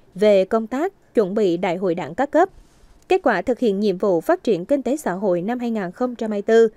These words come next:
kết quả thực hiện nghị quyết Đại hội Đảng bộ tỉnh và phong trào thi đua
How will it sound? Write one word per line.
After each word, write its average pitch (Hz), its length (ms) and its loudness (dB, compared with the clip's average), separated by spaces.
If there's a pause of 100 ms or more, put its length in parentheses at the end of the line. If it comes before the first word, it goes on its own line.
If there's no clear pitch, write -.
(440)
kết 370 140 2
quả 202 200 2
thực 240 160 -4
hiện 202 240 0
nghị 202 200 2
quyết 339 280 -2
Đại 202 160 0
hội 190 240 0
Đảng 185 240 -6
bộ 196 140 2
tỉnh 185 320 0 (520)
và 226 280 0
phong 302 220 -2
trào 233 260 -2
thi 277 180 -4
đua 277 280 2